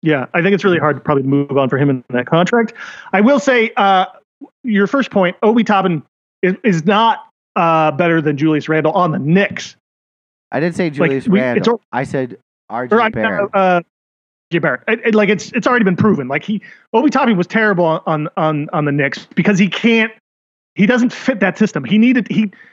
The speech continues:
Speaker 1: it was a huge mistake to ever have, for him to ever be on the Knicks 'cause they were, they were trying to fit, uh,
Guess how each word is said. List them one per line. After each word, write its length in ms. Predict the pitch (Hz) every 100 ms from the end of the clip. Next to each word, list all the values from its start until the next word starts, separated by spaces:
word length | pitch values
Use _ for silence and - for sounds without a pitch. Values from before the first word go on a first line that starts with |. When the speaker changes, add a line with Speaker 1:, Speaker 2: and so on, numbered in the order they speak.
| -
Speaker 1:
it 40 |
was 100 | 202
a 40 | 220
huge 300 | - 302 277
mistake 260 | 208 202 185
to 60 |
ever 160 | 185 180
have, 240 | 156 170
for 120 | -
him 160 | 165 175
to 120 | 175
ever 160 | 185 165
be 180 | 135 156
on 160 | 170
the 60 | 156
Knicks 220 | 127 127
'cause 140 | - 165
they 100 | 190
were, 140 | 202
they 120 | 180
were 80 | 180
trying 180 | 185 208
to 80 | 185
fit, 320 | - 196 - _ - _ _ _ _
uh, 420 | 202 180 170 156